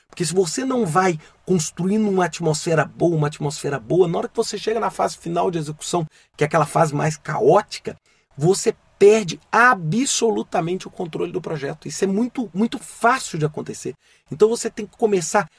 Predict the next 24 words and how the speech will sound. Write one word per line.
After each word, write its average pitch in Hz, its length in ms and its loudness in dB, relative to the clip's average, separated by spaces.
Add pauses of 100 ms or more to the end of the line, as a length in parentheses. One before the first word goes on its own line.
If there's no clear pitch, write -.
(120)
lógico, 156 500 2
não 156 160 6
estamos 196 300 -2
falando 147 400 0
aqui 180 480 -2 (320)
um 147 140 8
otimismo 160 960 2 (100)
cego, 160 640 0 (380)
é 151 160 4
um 156 100 4
otimismo 156 540 0
cego 175 500 2
e, 139 220 -4
e 156 40 0
desculpem 151 520 -2
o 120 100 0 (120)
termo, 131 480 4 (360)
é 131 240 4
burro, 147 540 4 (420)
é 156 460 2
burro, 143 420 2 (580)
mas 196 480 0
um 208 120 4
otimismo 220 840 2